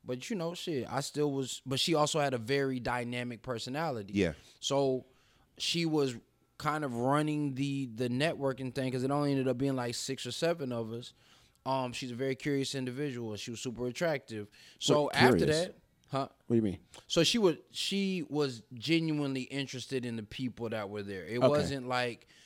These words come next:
Speaker 1: she tried to sell us for five minutes, and then literally it was like, "So what are your goals? What do you wanna
Speaker 2: Yeah.
Speaker 1: get out of this?"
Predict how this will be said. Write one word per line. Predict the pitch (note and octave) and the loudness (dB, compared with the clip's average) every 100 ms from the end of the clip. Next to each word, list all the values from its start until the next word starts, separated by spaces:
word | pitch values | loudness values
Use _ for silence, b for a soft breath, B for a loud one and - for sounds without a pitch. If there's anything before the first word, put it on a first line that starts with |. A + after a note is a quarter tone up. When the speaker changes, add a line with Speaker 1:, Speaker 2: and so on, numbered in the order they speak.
| b b | b b
Speaker 1:
she | - F#3+ | -4 0
tried | G#3 D#3+ D3 | 2 2 0
to | |
sell | C3 D#3 D3 C#3 | 0 2 2 0
us | B2+ | -2
for | - | -6
five | A2+ C3 A#2+ G#2+ | -6 -4 -2 -4
minutes, | F2+ - - - | -10 -14 -20 -12
and | A2+ A#2+ | -6 -4
then | A#2+ A#2 | -2 0
literally | C#3+ C#3+ C3 B2+ B2+ | 2 2 -2 0 0
it | B2 | 0
was | A#2+ A2+ | -4 -4
like, | A#2 G#2+ | -6 -4
"So | A#2+ | -4
what | C#3 D#3+ | -2 0
are | |
your | C#3+ C#3+ | 0 0
goals? | B2+ B2 A2+ G2 | 0 0 0 -2
What | A2+ C#3+ | -4 -2
do | |
you | D3 | 0
wanna | G2+ G2 | 4 6
Speaker 2:
Yeah. | F2 | 4
Speaker 1:
get | C3+ | 0
out | C3+ B2+ | -2 -2
of | B2 | -2
this?" | B2 A#2 | -4 -4